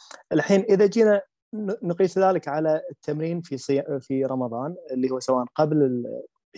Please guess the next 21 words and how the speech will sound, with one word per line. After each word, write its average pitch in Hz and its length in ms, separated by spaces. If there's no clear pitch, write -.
يعني 117 180
وقت 139 200
الصيام 156 460
أو 185 300
بعد 139 220
الفطر. 147 420
إذا 180 180
كنت 214 260
أنت 226 140
من 208 160
النوع 214 260
اللي 202 100
إذا 190 140
تمرنت 185 540
ال-، 156 340
فترة 151 400
ال-، 123 320
وأنت 156 220
صايم 151 580
أدائك 160 420
ممتاز 151 520